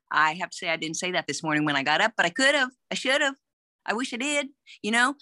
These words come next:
I mean, Jesus put Himself on the inside of us to give us the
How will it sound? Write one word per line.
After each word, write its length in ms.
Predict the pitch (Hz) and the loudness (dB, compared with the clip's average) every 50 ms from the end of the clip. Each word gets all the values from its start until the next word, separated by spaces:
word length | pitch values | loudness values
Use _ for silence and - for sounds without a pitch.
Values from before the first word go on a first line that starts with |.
| - - - | -16 -4 -2
I 100 | - 262 | 0 2
mean, 300 | 277 294 285 277 262 247 - - - _ _ _ | 2 2 2 0 0 -2 -6 -16 -20 _ _ _
Jesus 560 | - - 269 311 339 349 403 359 285 - - _ _ | -8 -4 -4 -2 -2 -4 -6 -8 -8 -12 -16 _ _
put 200 | - 269 254 247 | -6 -4 -2 0
Himself 960 | 277 285 254 240 - - - - - - 262 294 311 285 185 156 - - - | 2 2 2 2 2 2 2 2 2 2 0 0 2 2 0 0 -2 -8 -4
on 160 | - 208 208 214 | -2 -2 0 0
the 180 | 214 175 - | -2 -2 -2
inside 580 | 208 214 208 196 - - - 262 277 294 277 214 | -2 -2 -2 -2 -2 -2 0 0 0 2 2 2
of 100 | 185 170 | 2 2
us 180 | 156 147 151 | 2 0 0
to 100 | - - | -4 -4
give 160 | 175 170 175 165 | -4 -2 -2 -2
us 160 | 165 170 - | -2 -4 -2
the 220 | - 151 131 135 | -2 -2 -4 -4